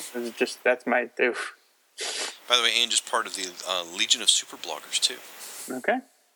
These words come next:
Speaker 1: Uh, we also got a message from, uh, my Power Records podcast co-host, Eric Two Chris, who does his own show with his wife, Cindy, the Supermates podcast. Love that show.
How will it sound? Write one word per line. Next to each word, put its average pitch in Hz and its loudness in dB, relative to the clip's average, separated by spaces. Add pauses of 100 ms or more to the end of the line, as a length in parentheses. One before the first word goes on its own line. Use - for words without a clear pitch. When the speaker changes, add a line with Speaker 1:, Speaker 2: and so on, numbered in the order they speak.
(520)
Speaker 1:
Uh, 135 4
we 143 0
also 135 2
got 127 4
a 123 4
message 120 -2
from, 120 0
uh, 123 4
my 120 4
Power 131 4
Records 123 4
podcast 123 4
co-host, 123 2
Eric - 2
Two 127 2
Chris, - 4
who 135 0
does 120 2
his 120 4
own 156 4
show 156 4
with 143 2
his 123 2
wife, - 2
Cindy, 151 4
the 139 -2
Supermates 131 2
podcast. 127 2 (380)
Love 143 4
that 131 2
show. 120 4